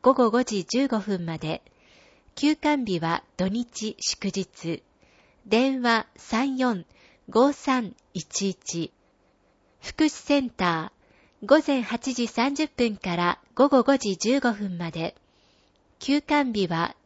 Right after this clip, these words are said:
土日祝日。電話三四一五八八。生きがいセンター、午前八時三十分から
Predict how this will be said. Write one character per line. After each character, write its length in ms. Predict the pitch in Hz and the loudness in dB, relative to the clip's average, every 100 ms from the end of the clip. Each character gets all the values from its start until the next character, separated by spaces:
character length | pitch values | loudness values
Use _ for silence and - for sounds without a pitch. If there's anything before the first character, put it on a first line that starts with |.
| - | -2
土 120 | 185 | 0
日 480 | 214 254 - 233 - | 0 -2 -4 -6 -4
祝 260 | - - 202 | -6 -6 -4
日。 500 | 196 - - 170 - _ _ _ _ _ - | -6 -8 -8 -6 -8 _ _ _ _ _ -6
電 340 | - 240 269 | 0 2 2
話 280 | 254 233 226 - | 0 0 0 -6
三 440 | - 220 254 277 | -8 -2 0 0
四 320 | 262 247 180 - - - _ | 2 0 -2 -10 -20 -20 _
一 340 | 208 202 - 294 | -8 -4 -2 2
五 340 | 285 262 202 - | 4 6 4 -2
八 420 | - 185 - 208 | -8 -8 -4 -2
八。 500 | 196 - - 160 - _ _ _ _ _ _ _ - | -2 -4 -8 -6 -8 _ _ _ _ _ _ _ -6
生 100 | 214 | -4
き 160 | - 294 | 0 2
が 140 | 302 | 2
い 100 | 302 | 0
セ 240 | - 277 | 0 0
ン 60 | 254 | 0
タ 420 | - 175 165 160 - _ _ _ _ - | -2 0 0 -4 -10 _ _ _ _ 0
ー、 40 | |
午 160 | 262 285 | 4 4
前 160 | 269 233 | 4 0
八 340 | 226 - 254 | -4 -4 -4
時 120 | 233 | -4
三 280 | 220 233 277 | -2 -2 0
十 140 | 311 | -2
分 280 | 285 240 220 | 0 -2 -2
か 160 | - 180 | -4 -4
ら 220 | 170 - | -4 -4